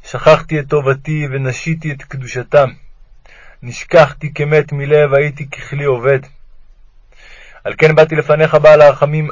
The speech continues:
מזכיר נשכחות, שתרחם עלי מעתה. ותזכני לזכור מעתה את כל דברי אמת שאשמע מפי הצדיקים האמיתיים, או מה שאלמד בספריהם הקדושים.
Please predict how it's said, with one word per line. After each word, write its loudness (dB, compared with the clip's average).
מזכיר -4
נשכחות, -4
שתרחם 2
עלי 4
מעתה. 2
ותזכני -2
לזכור 0
מעתה 4
את -6
כל 0
דברי 0
אמת -4
שאשמע -2
מפי -4
הצדיקים -8
האמיתיים, -8
או -6
מה -2
שאלמד 0
בספריהם -2
הקדושים. -14